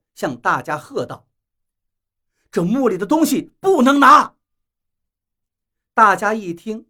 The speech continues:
都停了下来，纷纷转头诧异地看着他。李叔指着壁画上最后一段文字，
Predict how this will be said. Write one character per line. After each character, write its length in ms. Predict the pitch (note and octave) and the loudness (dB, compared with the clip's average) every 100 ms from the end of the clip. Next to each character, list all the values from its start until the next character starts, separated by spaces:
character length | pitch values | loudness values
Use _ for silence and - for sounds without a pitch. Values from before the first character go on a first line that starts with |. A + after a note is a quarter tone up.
| - | -12
都 120 | F3+ | -12
停 280 | - C3+ G#3 | -10 -14 -12
了 80 | |
下 260 | F3 D3 - | -12 -12 -16
来， 100 | _ _ _ _ _ _ | _ _ _ _ _ _
纷 300 | _ D4 D4+ | _ 2 2
纷 220 | B3+ C4+ B3 | 0 -2 -2
转 260 | F#3 F3 | -2 -4
头 280 | F3 F3 - _ | -6 -8 -8 _
诧 360 | - C#4+ A3+ F3+ | -4 0 0 0
异 180 | G3+ F3 | -4 -8
地 100 | D3 | -10
看 300 | - F#3+ B2+ | -10 -10 -10
着 80 | - | -16
他。 220 | _ _ _ _ _ _ _ _ _ _ | _ _ _ _ _ _ _ _ _ _
李 260 | F#3 A3+ | -6 -4
叔 300 | A3+ C#4 C#4+ _ | -4 -4 -6 _
指 160 | F#3 | -6
着 120 | F3 | -4
壁 260 | G3+ B3+ F#3+ | -4 -4 -4
画 240 | F3+ F#3+ | 0 0
上 200 | D3+ D3+ | 0 -6
最 260 | C#3+ A#3 F3+ | -8 -2 -2
后 240 | E3+ E3 | -2 -8
一 120 | B2+ D#3+ | -8 -8
段 260 | F#3 C3+ | -8 -8
文 240 | A#2 C#3 G3+ | -10 -16 -18
字， 240 | E3+ - | -20 -20